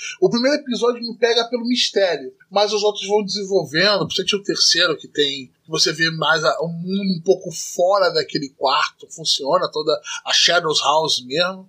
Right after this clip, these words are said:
Eu acho muito da hora, né? A, a premissa é, tem o, o dentro de, desse castelo, né, dessa casa, tem as pessoas que são praticamente sombras, você não consegue ver, elas são silhuetas de sombra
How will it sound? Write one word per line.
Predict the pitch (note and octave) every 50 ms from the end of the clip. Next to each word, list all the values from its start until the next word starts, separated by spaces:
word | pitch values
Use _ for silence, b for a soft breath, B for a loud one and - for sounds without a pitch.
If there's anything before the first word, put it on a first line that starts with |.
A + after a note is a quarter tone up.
| _ -
Eu | D3+ E3
acho | E3+ F3 - - - - F#3+
muito | F3+ F3 F3 F3+ F#3 G3 F#3+ F#3+ F3+
da | E3
hora, | D3 B2+ B2 B2 A#2+
né? | B2 B2 C#3 D3 _ _ -
A, | F#3+ - - A#3
a | B3
premissa | - E4 D#4+ C#4+ C#4+ D4+ E4+ E4 - - - - D#4+ D4+ C4+ G3 - -
é, | - F#3+ F#3+ F#3 F3+ F3 E3+ D#3+ - _ _ _ _
tem | - - G#3 A3 A3 A3+ A3+
o, | G#3+ - F#3 G#3 G#3 G3+ G3+ G3 G3 F#3+ F#3+ F#3 E3+ C#3 D#3+
o | F3+
dentro | F3 F#3+ F#3 F#3 F#3+
de, | F3+ F#3 F#3+ D#3+
desse | D#3 F3 F3 - - -
castelo, | - F#3+ E3+ - - - - G#3 G3+ G#3+ B3 C4 A#3+
né, | G#3 F#3+ F3+ E3
dessa | D3+ - - F3+
casa, | - - - G#3+ F#3+ F#3+ G3+ A3 A#3 A#3+ C4 C#4 C4+ _ _
tem | - A3
as | A3+ A3+
pessoas | A#3+ C4+ A#3 - B3+ A#3
que | - C4
são | - - A#3+
praticamente | A3+ B3 A3+ B3+ B3 B3
sombras, | - - - B3 G#3+ F3+ E3 D#3+ D#3
você | -
não | G3+ F#3+
consegue | F#3+ F#3 G3 G#3 G3 A3
ver, | G3 G#3 F#3+
elas | E3+ D#3 -
são | - F#3
silhuetas | - - - C4 B3 A#3+ A3 A3+ A#3+ A#3+ B3 A#3+ A3+
de | -
sombra | - - - G3 D#3+ F3 G3+ G#3+ A#3+